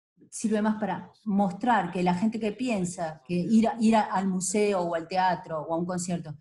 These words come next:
no está hecho para ellos. Por el contrario, es una acción que claramente los integra en el seno de la sociedad. El trabajo del mediador apunta entonces a incluir gente que se sentía excluida antes.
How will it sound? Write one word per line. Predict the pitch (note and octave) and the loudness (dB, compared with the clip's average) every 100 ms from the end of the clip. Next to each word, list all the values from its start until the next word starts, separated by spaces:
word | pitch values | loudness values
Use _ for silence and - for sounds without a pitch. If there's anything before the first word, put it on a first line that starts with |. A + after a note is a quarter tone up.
| _ _ | _ _
no | F#3 | -2
está | F3+ A3 | 0 0
hecho | G#3 - | 0 -2
para | D#3+ E3 | -2 -2
ellos. | D#3+ - D#3 D3 - - _ _ _ - | -4 -6 -6 -8 -10 -20 _ _ _ -6
Por | F#3+ | -4
el | F#3 | 0
contrario, | G#3+ A3+ A#3+ A#3 C4+ | 0 2 2 2 -2
es | C4 | -2
una | A3+ | -2
acción | G#3 - A#3+ B3 | -2 -2 -2 -2
que | A#3+ G3+ | -2 0
claramente | A#3+ A#3 A3+ B3+ B3+ B3+ - | 0 2 2 0 -4 -8 -8
los | F3+ F3+ G3 | -4 -2 0
integra | F3+ F3+ D#4+ G3+ F3 D#3+ - | -2 0 0 2 2 0 -2
en | F3+ | -2
el | F3+ | 0
seno | F3+ C#4 C#4+ G#3+ | -2 -2 0 2
de | E3+ | 0
la | E3+ | -4
sociedad. | D3+ D3+ D#3 D#3 C#3+ _ _ _ _ - | -8 -12 -10 -10 -10 _ _ _ _ -10
El | F3+ | -4
trabajo | F3+ G3 A3+ A3 | 0 4 4 2
del | A3+ | 0
mediador | G3 F#3 G3 A3 C4 - _ - | -2 -2 0 0 -2 -6 _ -2
apunta | G3 - D4 C#4 G#3+ G#3 | -2 0 2 4 4 0
entonces | G#3 A3+ A#3 - | 0 0 -2 -2
a | G3+ | -2
incluir | G#3+ G#3+ C#4 D4 C4+ B3 A#3+ - _ | 0 4 4 4 4 2 -4 -18 _
gente | C4+ C4+ A#3 C4 C#4 - - | 0 2 2 0 -4 -6 -2
que | G#3 | -2
se | F#3+ | 0
sentía | G#3+ G#3+ D#4 | 2 2 0
excluida | G#3+ - E3 D#3 D3+ D3 | -2 -4 -6 -4 -4 -4
antes. | D#3 D3+ D#3 - | -6 -6 -10 -12